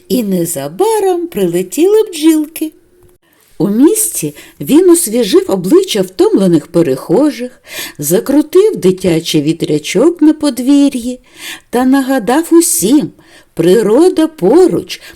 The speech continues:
навіть серед бетону. Коли він повернувся до небесної феї,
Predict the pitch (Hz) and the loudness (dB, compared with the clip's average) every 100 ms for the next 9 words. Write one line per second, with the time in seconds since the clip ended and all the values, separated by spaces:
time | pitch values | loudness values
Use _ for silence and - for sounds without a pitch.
0 | _ 190 190 165 180 190 277 277 277 220 | _ -2 0 0 0 -2 -2 0 -2 0
1 | 381 - 320 240 254 285 - _ _ - | -2 0 2 2 0 -4 -8 _ _ -20
2 | - _ _ 180 202 302 254 240 226 214 | -20 _ _ -2 2 4 2 0 -2 0
3 | 226 240 262 370 - 214 175 220 226 170 | 0 2 2 2 0 -2 0 0 -2 2
4 | 381 403 - 208 175 180 - 466 381 160 | 2 2 -4 0 0 0 0 0 0 -4